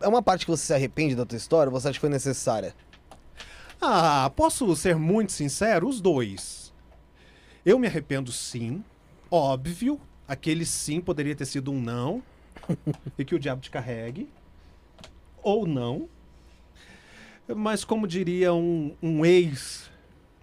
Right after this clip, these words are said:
Speaker 2: dela, que tá casado e é am-, muito amigo do Bruno, é, ele falou assim, "Eu dou graças a Deus porque não fui eu." <laughs> Então, se não fosse comigo, seria com outro.
Speaker 1: É foda.
Speaker 2: Ainda bem que eu aguento,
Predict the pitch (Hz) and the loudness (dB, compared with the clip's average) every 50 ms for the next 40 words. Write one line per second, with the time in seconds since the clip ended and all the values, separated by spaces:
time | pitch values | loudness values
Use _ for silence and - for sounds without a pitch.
0 | _ _ _ - 127 117 123 143 160 165 160 139 113 107 95 98 - - 127 120 | _ _ _ -18 -10 -4 0 0 2 2 2 0 0 -2 -6 -8 -10 -8 -8 -8
1 | - - 120 - - 127 107 104 113 120 147 160 143 123 117 113 117 120 120 117 | -6 -8 -10 -8 -6 -8 -8 -6 -4 -2 -2 -2 -2 -4 -6 -6 -4 -2 -2 -2
2 | 120 120 123 123 123 135 160 175 170 147 127 123 127 123 123 113 113 107 117 131 | -4 -4 -4 -4 -4 -2 -4 -4 -2 -4 -4 -4 -4 -4 -6 -8 -8 -6 -2 0
3 | 151 180 175 165 135 117 113 104 - - 120 - - - - - - - - - | 2 2 2 2 0 -2 -4 -6 -10 -16 -20 -20 -20 -20 -20 -18 -18 -18 -18 -18
4 | - - - - - - - - 127 127 123 123 123 123 120 120 123 117 123 - | -18 -20 -20 -20 -20 -20 -12 -6 -2 -2 0 2 2 2 2 0 0 -2 -4 -6
5 | - 131 127 127 135 - 139 127 135 139 135 - 139 127 131 131 156 151 135 135 | -6 -4 -4 -4 -4 -4 -4 -2 -2 -2 -2 -2 -4 -2 -2 -2 -4 -4 -2 -2
6 | 139 143 143 - 147 151 143 139 131 131 - - 151 127 135 - 190 156 104 90 | -4 -4 -4 -6 -6 -4 -2 -2 -2 -2 -2 -2 -4 -4 -4 -4 -4 -4 -4 -6
7 | - - - - - - 605 587 554 466 - - - 415 - - - - - - | -8 -14 -10 -8 -6 -6 -4 -4 -4 -6 -4 0 0 0 0 0 -4 -8 -8 -8
8 | - - - - - - - - - - 170 113 113 113 123 123 127 135 156 156 | -8 -8 -8 -8 -10 -12 -12 -6 -4 -4 -2 -2 -4 -8 -8 -12 -12 -10 -8 -4
9 | 160 226 220 - 208 180 - - - - 170 175 170 - 208 196 190 175 - 240 | -4 -4 -2 -2 -4 -4 -2 -2 -4 -2 -2 -4 -2 0 0 0 0 0 0 0
10 | 240 208 185 175 160 - 185 - 640 - - 185 165 160 - - 190 190 165 - | 2 2 2 2 2 0 -2 -2 -2 -2 -4 -4 -4 -4 -8 -12 -14 -12 -10 -10
11 | 92 92 95 - - 101 85 76 147 160 156 156 156 147 160 165 175 - 180 175 | -8 -8 -8 -8 -6 -6 -6 -4 -4 -4 -2 -2 -2 0 0 -2 0 2 2 2
12 | 180 190 180 190 196 185 175 170 160 - 120 101 | 2 0 0 -2 -2 -2 -2 -2 -4 -6 -10 -12